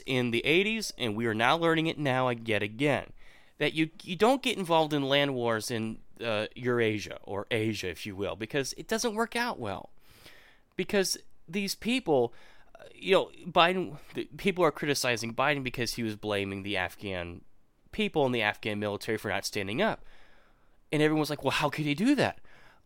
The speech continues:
Well, we only spent two and a half trillion dollars, twenty years, six thousand Americans died, tens of thousands of Afghanis died, and we still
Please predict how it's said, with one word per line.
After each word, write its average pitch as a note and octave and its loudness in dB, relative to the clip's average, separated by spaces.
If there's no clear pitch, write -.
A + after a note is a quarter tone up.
Well, B3 6
we C4 4
only F#4 6
spent - 4
two C4 4
and B3 4
a G#3+ 4
half G3 2
trillion G3 4
dollars, D3+ 6
twenty G3+ 2
years, D#3 2
six - 0
thousand E3+ 4
Americans D#3 2
died, A2 4
tens B3 4
of G#3 4
thousands D#3 4
of B2+ 0
Afghanis D3 4
died, G2+ 2
and F#3+ 8
we F3+ 4
still - 4